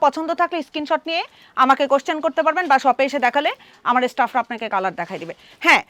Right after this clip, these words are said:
পুজো চলাকালীন এই কয়দিন আমার দোকান সাড়ে দশটা থেকে খোলা থাকবে, টেন ফি-, টেন থার্টি থেকে এইট o'clock পর্যন্ত। কারণ যারা বাচ্চাদেরকে স্কুলে দিয়ে আসেন তারা আগে আগে আসতে পারবেন টেন থার্টি থেকে। প্লিজ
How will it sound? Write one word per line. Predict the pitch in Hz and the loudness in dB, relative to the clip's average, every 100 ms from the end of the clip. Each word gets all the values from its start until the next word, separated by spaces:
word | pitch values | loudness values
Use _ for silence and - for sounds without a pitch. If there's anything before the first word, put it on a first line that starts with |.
| _ - | _ -4
পুজো | 330 370 381 | 0 2 4
চলাকালীন | 349 349 349 349 | 6 6 4 2
এই | 311 | 2
কয়দিন | 320 311 349 294 | 2 2 2 2
আমার | 285 254 | 2 0
দোকান | 277 277 | -2 0
সাড়ে | 262 240 | 0 0
দশটা | 240 262 | -2 -6
থেকে | 240 226 | -6 -4
খোলা | 220 208 214 | -4 -4 -4
থাকবে, | 214 294 | -8 -6
টেন | 247 240 | -6 -8
ফি-, | 240 _ 269 | -12 _ 0
টেন | 254 254 | 0 0
থার্টি | 220 214 233 | -2 -4 -6
থেকে | 320 440 _ _ _ - 247 | -6 -8 _ _ _ -2 0
এইট | 240 | 0
o'clock | 214 190 185 | -2 -4 -6
পর্যন্ত। | 175 165 151 165 _ _ - | -10 -12 -14 -18 _ _ 4
কারণ | 269 277 269 | 4 6 8
যারা | 285 294 | 10 10
বাচ্চাদেরকে | 269 302 269 285 285 | 8 4 0 -2 -6
স্কুলে | - 285 285 | -4 -4 0
দিয়ে | 294 | 2
আসেন | 277 440 392 | 2 0 2
তারা | 254 240 | 4 4
আগে | 226 220 | 2 2
আগে | 196 | 0
আসতে | - - | -2 -2
পারবেন | 247 349 392 | -2 -2 0
টেন | 262 233 | -2 0
থার্টি | 202 175 | -2 -4
থেকে। | 180 - - _ | -10 -12 -18 _
প্লিজ | 277 311 | -4 -4